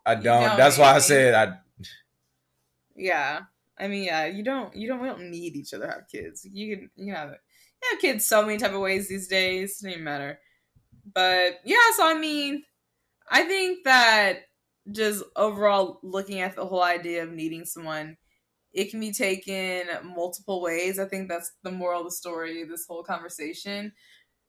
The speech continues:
Speaker 2: However, it's just as long as it's, you're saying it in a healthy way and you're not feeling that you're, like, gonna,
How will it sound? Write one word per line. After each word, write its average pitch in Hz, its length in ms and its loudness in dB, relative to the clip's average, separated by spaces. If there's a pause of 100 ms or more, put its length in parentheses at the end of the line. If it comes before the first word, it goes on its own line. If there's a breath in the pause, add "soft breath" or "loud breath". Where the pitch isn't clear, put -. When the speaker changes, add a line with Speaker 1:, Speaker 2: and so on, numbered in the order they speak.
(100)
Speaker 2:
However, 202 840 4
it's 202 160 -6
just 190 160 -6
as 190 120 -4
long 208 260 0
as 214 160 -4
it's, 185 260 -8
you're 185 200 -6
saying 190 340 -2
it 175 140 -4
in 165 80 -8
a 180 40 -10
healthy 180 300 -2
way 165 280 -6
and 156 80 -10
you're 165 100 -12
not 160 200 -8
feeling 160 220 -10
that 147 140 -8
you're, 156 180 -4
like, 131 160 -2 (340)
gonna, 156 400 -8